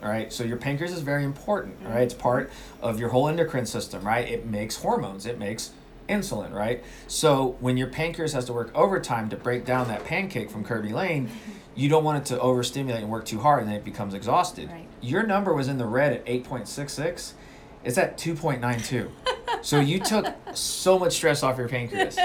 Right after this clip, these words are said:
Speaker 2: <laughs>
Speaker 1: right? So, like, you look at your numbers, I just see a bunch of green and a little bit of yellow. And even then, the ones that are in yellow,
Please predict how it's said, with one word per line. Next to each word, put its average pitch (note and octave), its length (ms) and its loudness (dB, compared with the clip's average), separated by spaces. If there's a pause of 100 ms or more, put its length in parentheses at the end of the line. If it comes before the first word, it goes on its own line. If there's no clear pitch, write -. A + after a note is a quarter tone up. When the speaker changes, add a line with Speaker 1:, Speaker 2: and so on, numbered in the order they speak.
Speaker 2:
<laughs> - 160 -8
Speaker 1:
right? B2 300 2
So, D3 240 4
like, D3 320 4
you C#3+ 140 2
look G3 200 0
at - 100 -6
your D#3+ 100 -2
numbers, E3+ 360 0
I E3 100 2
just E3+ 260 -6
see E3 120 -2
a B2 40 0
bunch C#3+ 240 -2
of D3 80 -4
green C#3+ 180 -2
and C#3 80 0
a A#2 60 -2
little B2 200 4
bit B2 120 2
of A2+ 60 -2
yellow. F#2+ 340 -4 (540)
And C3 100 2
even D#3 240 4
then, D#3 160 2
the C#3 60 0
ones C#3 220 2
that C#3 80 0
are C3+ 80 0
in B2 80 -2
yellow, C#3 420 6